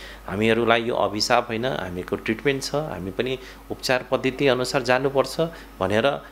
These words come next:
यो एउटा कन्सेप्ट डेभलप हुँदै गइरहेछ। तर रोग लाग्नुबाट बचाउनु भन्दाखेरि, अ, प्रिभेन्सन कसरी लिँदाखेरि पनि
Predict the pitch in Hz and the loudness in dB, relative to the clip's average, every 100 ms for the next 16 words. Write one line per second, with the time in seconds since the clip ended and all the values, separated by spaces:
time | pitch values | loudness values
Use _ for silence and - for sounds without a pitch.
0 | - 160 240 165 156 - 135 - 151 113 | -4 4 6 8 6 2 -2 0 0 2
1 | 110 120 120 90 87 82 - - - - | 2 0 -2 -4 -2 -4 -8 -10 -12 -12
2 | - - 196 127 170 185 117 127 180 220 | -6 4 4 6 4 4 4 4 4 4
3 | 180 170 147 - 147 156 127 110 113 139 | 6 4 0 0 0 0 0 0 0 2
4 | 165 170 - - - 208 196 - 196 190 | 2 0 -12 -8 0 2 2 2 2 4
5 | 202 190 190 165 160 143 135 131 127 127 | 2 0 2 2 0 -2 2 0 0 -2
6 | 139 160 | 0 0